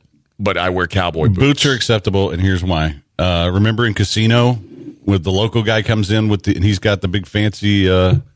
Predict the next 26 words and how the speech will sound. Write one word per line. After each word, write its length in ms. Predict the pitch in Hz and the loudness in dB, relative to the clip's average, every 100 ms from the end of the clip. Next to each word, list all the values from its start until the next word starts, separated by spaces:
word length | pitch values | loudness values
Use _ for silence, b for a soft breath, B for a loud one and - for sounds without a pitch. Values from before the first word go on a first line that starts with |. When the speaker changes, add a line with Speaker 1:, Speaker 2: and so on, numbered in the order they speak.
| _ _ - | _ _ -4
Speaker 2:
basically 300 | 101 - 95 | -4 -2 -4
shark 300 | - 107 101 | -2 -4 -4
boots. 440 | 98 120 113 - - 95 | -2 -2 -4 -14 -8 -4
Speaker 1:
Okay. 440 | 95 101 101 127 _ - | -2 0 -2 -4 _ -6
Speaker 2:
And 640 | 90 90 92 90 87 69 87 | -2 0 0 -2 -4 -6 -2
he 120 | 101 | 0
was 120 | 90 | 0
a 60 | 90 | -2
city 220 | 107 101 | -2 -2
councilman. 580 | 104 107 113 131 131 117 _ 92 | -2 -2 2 2 2 -2 _ -6
Speaker 1:
Okay. 200 | - 104 | -2 0
Speaker 2:
Therefore, 360 | 113 160 117 | 0 0 0
it's 100 | 101 | 0
okay 240 | 110 104 101 | -2 -2 -2
for 120 | 98 | 0
you 120 | 98 98 | 0 0
to 60 | |
dress 320 | 87 95 92 98 | -2 -4 -2 -4
up 200 | 90 - | -4 -4
and 160 | 90 | -6
use 180 | 85 85 | -4 -6
boots 320 | - 87 82 85 | -4 -4 -4 -10
as, 100 | - | -6
'cause 100 | 107 | -2
that's 140 | 165 | -2
what 140 | 131 | -2